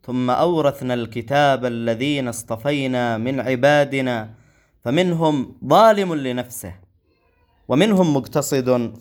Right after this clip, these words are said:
ومنهم سابق بالخيرات". والمطلوب منا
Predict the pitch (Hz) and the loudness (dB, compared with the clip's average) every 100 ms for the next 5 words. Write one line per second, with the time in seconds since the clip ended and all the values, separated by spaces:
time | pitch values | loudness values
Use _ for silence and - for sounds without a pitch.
0 | - - 117 120 131 120 - 202 165 135 | -18 -8 -4 0 0 0 4 4 4 0
1 | 127 113 107 107 104 107 92 - _ _ | -2 -2 -2 -2 0 0 -4 -14 _ _
2 | _ - - - - - 165 226 214 214 | _ -20 -20 -20 -20 -2 4 6 6 4
3 | 196 180 175 180 175 180 202 | 2 2 2 2 4 4 2